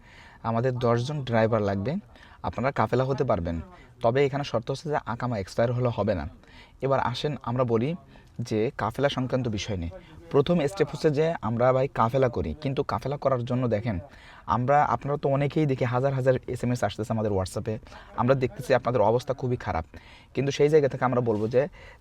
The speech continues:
যাদের ইকামা এক্সপায়ার হয়ে গেছে তাদেরকে আমরা কাফেলা করি না।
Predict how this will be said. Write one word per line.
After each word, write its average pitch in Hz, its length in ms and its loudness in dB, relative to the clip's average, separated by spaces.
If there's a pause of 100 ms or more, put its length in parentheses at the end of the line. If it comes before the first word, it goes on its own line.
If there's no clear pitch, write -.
যাদের 123 400 4
ইকামা 196 420 2
এক্সপায়ার 123 460 4
হয়ে 101 180 2
গেছে 107 320 -2 (380)
তাদেরকে 123 320 2
আমরা 117 220 2
কাফেলা 113 380 -4
করি 92 220 -2
না। 71 160 -12